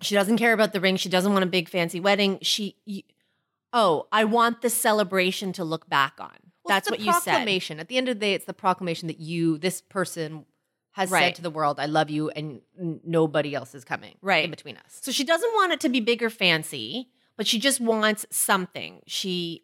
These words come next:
Speaker 1: she brought up a few venues he would like. So she, you want the party.
Speaker 2: I think that's,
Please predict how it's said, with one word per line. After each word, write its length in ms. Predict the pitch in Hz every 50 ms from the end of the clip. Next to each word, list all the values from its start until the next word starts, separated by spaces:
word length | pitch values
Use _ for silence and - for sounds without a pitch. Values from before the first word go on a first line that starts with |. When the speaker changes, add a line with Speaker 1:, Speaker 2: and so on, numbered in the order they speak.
| _ _
Speaker 1:
she 180 | - - - 202
brought 300 | 170 196 196 190 202 208
up 160 | 208 202 202 _
a 60 | - 175
few 380 | - - - 190 190 202 196
venues 440 | 180 196 180 180 180 180 170 165 -
he 100 | - 180
would 120 | 165 160
like. 200 | 165 123 - -
So 80 | - 269
she, 160 | 254 - 262
you 140 | 294 294 320
want 260 | 330 381 403 427 -
the 60 | 381
party. 520 | 277 254 233 214 190 160 - - - _ _ _ _ _ _ _ _ _ _ _ _ _ _ _ _ 359
Speaker 2:
I 80 | 359
think 220 | 359 - 285 262 -
that's, 320 | 202 170 - - -